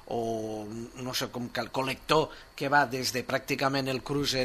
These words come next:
de la tres quaranta i la dos tres dos fins al Cérvol, s'ha estat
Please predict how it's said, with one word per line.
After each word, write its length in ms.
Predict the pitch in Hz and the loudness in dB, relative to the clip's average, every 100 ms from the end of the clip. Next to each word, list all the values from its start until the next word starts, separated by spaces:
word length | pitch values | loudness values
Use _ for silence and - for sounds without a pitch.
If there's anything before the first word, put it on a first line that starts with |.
| 123 | 2
de 140 | 127 | 2
la 160 | 127 120 | 4 2
tres 240 | 131 127 | 2 0
quaranta 400 | 131 127 131 127 | 2 0 0 0
i 80 | 123 | 0
la 80 | 120 | 0
dos 180 | 120 - | -2 -4
tres 160 | 127 110 | -6 -6
dos 160 | 117 - | -4 -4
fins 300 | 120 110 117 | -4 -4 -4
al 80 | |
Cérvol, 480 | 104 120 107 131 202 - - - | -2 -2 4 4 4 0 -14 -6
s'ha 180 | - 127 | -2 2
estat 340 | - - 156 | 2 6 6